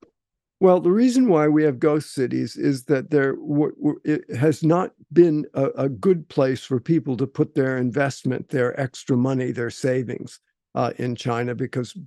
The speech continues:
bank interest rates are so low and the stock market is, is young and unpredictable. So they put them in property,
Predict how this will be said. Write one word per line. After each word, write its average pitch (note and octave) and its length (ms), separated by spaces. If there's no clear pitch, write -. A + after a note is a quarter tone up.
bank C3 440
interest B2+ 400
rates B2 320
are C3+ 120
so B2+ 240
low A#2+ 340
and A#2+ 140
the A2+ 40
stock B2 380
market A#2 420
is, A2+ 200
is A#2+ 280
young B2+ 440
and A#2+ 160
unpredictable. C3 600
So F#3+ 160
they E3 140
put G3 260
them D#3+ 160
in C#3+ 80
property, F#3 580